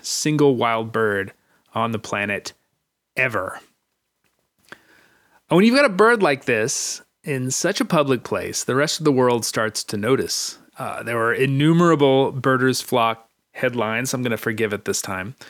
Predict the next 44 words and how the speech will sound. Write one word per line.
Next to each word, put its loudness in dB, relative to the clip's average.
There 2
were 6
people 6
going 4
to 2
the 2
park 2
who 4
would 4
never 6
think -2
to -8
go 2
birding -2
and -10
taking -2
photos 0
of -8
the -4
thing -6
with -8
their -2
cell 0
phones -2
to -8
show -2
their -4
friends. -8
And 0
while 6
there, 2
you -6
know, -4
they -2
get -2
to 0
talk -2
to 0
birders, 4
and -4
to 2
our 0
credit, -2
we 2